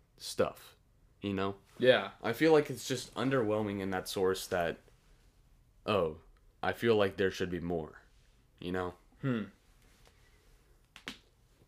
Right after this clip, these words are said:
Speaker 2: Interesting. Good chatter. All right.
Speaker 1: Yeah.
Speaker 2: Let's go on to the S A T question.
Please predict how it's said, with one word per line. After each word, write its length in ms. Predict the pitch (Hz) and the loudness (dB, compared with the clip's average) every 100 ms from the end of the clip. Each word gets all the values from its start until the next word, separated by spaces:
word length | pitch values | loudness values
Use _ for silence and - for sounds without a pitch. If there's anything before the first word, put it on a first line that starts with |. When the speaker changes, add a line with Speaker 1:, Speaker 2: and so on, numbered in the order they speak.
| _ _ _ | _ _ _
Speaker 2:
Interesting. 680 | 233 302 180 131 - 117 92 92 - - _ - _ _ - - - - - - | 2 4 4 2 2 -4 -6 -10 -20 -20 _ -20 _ _ -20 -20 -20 -20 -20 0
Good 140 | 160 | 2
chatter. 460 | - 196 196 143 92 - - | 4 4 4 2 0 -6 -2
All 140 | 127 | 4
right. 320 | 165 180 - - | 6 4 0 -4
Speaker 1:
Yeah. 260 | 92 87 - - - _ _ _ - _ _ _ _ _ _ - | -6 -6 -8 -20 -20 _ _ _ -20 _ _ _ _ _ _ 0
Speaker 2:
Let's 260 | 127 147 - | 2 2 4
go 220 | 185 170 | 6 8
on 280 | 160 160 160 | 8 4 2
to 560 | - 139 131 131 143 156 _ _ _ _ _ _ _ _ _ _ _ _ - | 0 2 4 2 0 -8 _ _ _ _ _ _ _ _ _ _ _ _ 2
the 160 | 127 | 6
S 180 | 127 - | 6 8
A 120 | 143 | 6
T 220 | 131 214 | 6 0
question. 540 | 233 143 107 - - | 2 2 2 -2 -6